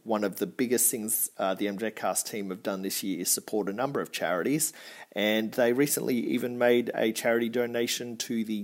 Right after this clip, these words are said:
Dee Dee Jackson Foundation. All of that is because of you, our wonderful listeners, and we so appreciate your support. So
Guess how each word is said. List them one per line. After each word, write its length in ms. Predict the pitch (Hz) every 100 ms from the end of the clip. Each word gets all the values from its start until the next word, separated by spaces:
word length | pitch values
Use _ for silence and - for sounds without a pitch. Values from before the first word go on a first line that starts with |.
| 104
Dee 180 | 131 127
Dee 320 | 131 127 123 -
Jackson 440 | 113 101 - 104
Foundation. 760 | - 220 - 98 - - - _ _ _ _ -
All 260 | 131 143
of 120 | 143 110
that 340 | 113 107 - _ _ _ -
is 360 | 117 110 110 - -
because 520 | 110 - 107 101 - -
of 240 | 98 101
you, 400 | 113 113 110 107 107 _ -
our 120 | 98
wonderful 460 | 104 110 104 - 104
listeners, 640 | 95 - 90 78 80 - _
and 320 | 95 95 101 -
we 260 | 123 107
so 680 | 104 - - 131 123 127 127 -
appreciate 840 | 127 - 110 - 110 98 101 - - _ -
your 140 | 110
support. 600 | - 107 - 104 80 76 - - - - - _ _ _ -
So 320 | - 110